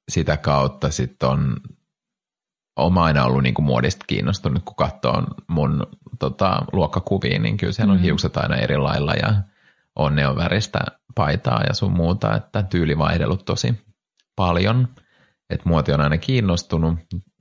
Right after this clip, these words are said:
Speaker 1: kiinnostanut ja pukeutuminen ylipäätänsä. Mutta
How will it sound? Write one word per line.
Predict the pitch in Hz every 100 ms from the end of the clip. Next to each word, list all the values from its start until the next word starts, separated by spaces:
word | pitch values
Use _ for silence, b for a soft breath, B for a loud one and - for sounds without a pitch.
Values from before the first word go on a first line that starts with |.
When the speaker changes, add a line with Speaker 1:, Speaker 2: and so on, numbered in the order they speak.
| -
Speaker 1:
kiinnostanut | 101 85 - 85 76
ja | 80
pukeutuminen | 87 85 80 73 73 71 71
ylipäätänsä. | 73 73 73 71 67 71 78 76 73 - _ _ _ _ _ _ _ _ _ _ _ B B _ _ -
Mutta | 85 78 - 80 78 78 78